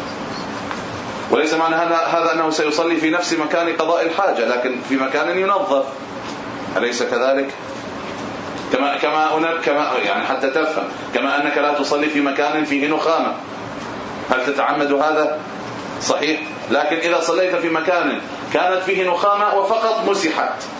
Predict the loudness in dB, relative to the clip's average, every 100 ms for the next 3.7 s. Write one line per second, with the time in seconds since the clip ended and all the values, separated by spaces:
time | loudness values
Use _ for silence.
0 | -8 0 2 4 2 2 2 2 2 0
1 | -4 -10 -10 -10 -10 -8 -8 -8 -8 -8
2 | -8 -8 -8 -8 -8 -2 0 2 2 2
3 | 2 2 2 2 2 0